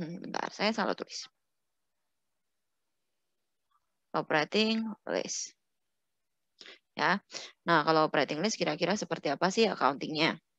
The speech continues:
Ya, kita langsung aja ya di jurnal. Nah, eh, list payment itu akan pakai straight line basis. Cash,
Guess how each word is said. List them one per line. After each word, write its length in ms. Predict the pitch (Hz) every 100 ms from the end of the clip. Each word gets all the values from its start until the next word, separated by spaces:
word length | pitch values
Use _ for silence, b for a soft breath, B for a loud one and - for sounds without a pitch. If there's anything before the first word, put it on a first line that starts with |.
| _ _ _ _ _ _ - B B -
Ya, 120 | 156
kita 160 | 156 180
langsung 240 | 165 175
aja 180 | 143 165
ya 180 | 160 135 170
di 400 | 156 185 202 202
jurnal. 400 | - 143 127 - - B B B B B B _ -
Nah, 200 | 196 190 - _ _ _ _ -
eh, 580 | 233 233 226 226 226 220
list 200 | 226 240
payment 400 | - 220 220 220
itu 160 | 214 294
akan 320 | 302 233 214
pakai 480 | 180 175 - 247 -
straight 240 | - 180
line 200 | 175 170
basis. 600 | 165 180 165 139 - - _ _ _ _ _ _ _ _ _ _ _ _ _ _ _ _ _ _ _ _ _ B B _ -
Cash, 400 | 233 285 -